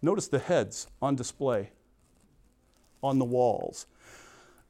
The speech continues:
And we also know from the Assyrians, their own writings, they filleted people and they covered their, the walls with human skin.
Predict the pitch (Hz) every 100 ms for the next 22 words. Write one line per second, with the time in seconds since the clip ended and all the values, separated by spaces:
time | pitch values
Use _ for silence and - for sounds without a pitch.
0 | - 147 147 156 165 165 143 147 143 139
1 | - 147 139 135 131 123 - - 165 139
2 | 139 135 123 139 147 120 120 131 131 135
3 | - - - 131 131 147 156 160 160 180
4 | 185 - 143 135 131 135 170 165 165 160
5 | - - 131 131 131 127 120 131 156 120
6 | 107 107 - - 117 143 127 110 - 123
7 | 101